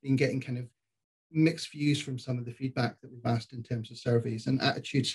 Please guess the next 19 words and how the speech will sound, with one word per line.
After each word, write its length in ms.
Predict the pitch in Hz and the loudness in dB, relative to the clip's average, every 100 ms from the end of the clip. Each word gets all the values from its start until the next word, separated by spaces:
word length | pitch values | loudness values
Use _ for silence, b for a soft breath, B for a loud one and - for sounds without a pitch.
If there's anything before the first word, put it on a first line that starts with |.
| - | -2
have 280 | 135 127 - | 2 2 0
changed, 600 | - 135 131 147 147 - _ _ _ _ | -2 4 6 8 4 0 _ _ _ _
um, 400 | 123 123 123 127 131 | 2 4 4 4 2
over 220 | 123 120 | 2 4
the 60 | |
last 360 | 117 113 110 - | 4 4 -2 -6
twelve, 260 | 117 117 117 | -2 0 2
eighteen 360 | 117 - 120 120 | 0 2 6 6
months. 400 | 117 117 - - _ _ _ - | 6 4 -2 -18 _ _ _ -4
Um, 200 | 120 113 | -4 0
and 100 | 131 | 4
we're 80 | 131 | 6
gonna 200 | 139 135 | 8 8
kind 180 | 139 131 | 6 4
of 40 | |
drill 220 | 120 127 | 6 2
down 220 | 120 113 110 | 4 2 2
a 80 | |
lot, 260 | 117 120 | 4 2